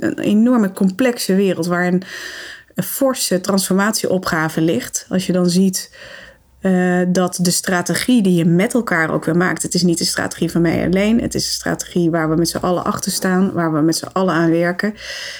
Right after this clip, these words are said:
ja, dat die begint te werken. Dat je, zeker in het begin, dat je op de goede weg bent.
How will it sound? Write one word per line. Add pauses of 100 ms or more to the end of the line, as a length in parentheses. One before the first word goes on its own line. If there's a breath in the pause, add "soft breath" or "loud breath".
ja,
dat
die
begint
te
werken.
Dat
je,
zeker
in
het
begin,
dat
je
op
de
goede
weg
bent.